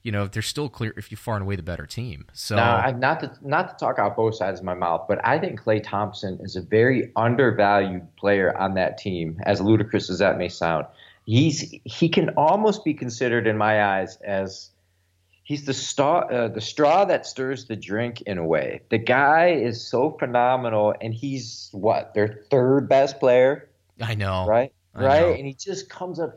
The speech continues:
Speaker 2: huge in these moments, but he's overshadowed by the fact that he's not Steph Curry or Kevin Durant. So that could be a problem for them.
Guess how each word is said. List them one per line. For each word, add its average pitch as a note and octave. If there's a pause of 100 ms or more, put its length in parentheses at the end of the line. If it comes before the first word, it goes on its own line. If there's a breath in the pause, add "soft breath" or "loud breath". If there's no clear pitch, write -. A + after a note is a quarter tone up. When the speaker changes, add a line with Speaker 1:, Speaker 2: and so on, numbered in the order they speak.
(160)
Speaker 2:
huge F#3+
in D#3
these C3+
moments, D3
but C3+
he's C3+
overshadowed C#3
by B2
the A2+
fact A#2
that A2+
he's A2
not A2
Steph A2
Curry A#2
or F#2+
Kevin G#2+
Durant. F2 (300 soft breath)
So -
that D#3+
could A3
be F3
a D3+
problem A2+
for F2+
them. D#2